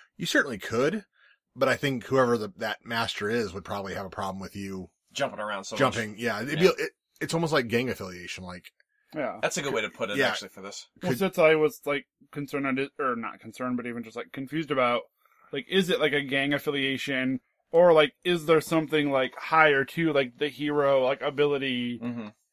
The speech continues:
Speaker 3: Like,
Speaker 1: No,
Speaker 3: oh,
Speaker 1: I,
Speaker 3: like,
Speaker 1: I
Speaker 3: you're all these people because you can fly. Like, you're all these people 'cause, like,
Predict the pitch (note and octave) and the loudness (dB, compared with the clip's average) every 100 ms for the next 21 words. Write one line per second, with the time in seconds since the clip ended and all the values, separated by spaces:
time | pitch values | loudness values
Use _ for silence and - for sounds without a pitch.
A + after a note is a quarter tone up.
0 | _ - C3+ D#3 - F3+ - D3 C#3+ - | _ -8 -4 0 4 6 8 6 0 -12
1 | _ C3+ F3+ G3+ G3+ F#3+ F#3+ G3 F3+ D#3 | _ 4 8 10 10 8 4 2 -2 4
2 | E3 D3+ D3 C#3+ B2 B2+ D3 E3 E3+ A#2+ | 4 4 2 0 0 -2 -2 6 6 6
3 | A2 A2+ B2 A#2+ C3+ C#3 C#3 D3 E3 D3 | 4 -2 -4 -4 0 2 2 2 -2 -8
4 | C3 C#3 C#3+ C#3 | -8 -8 -4 -4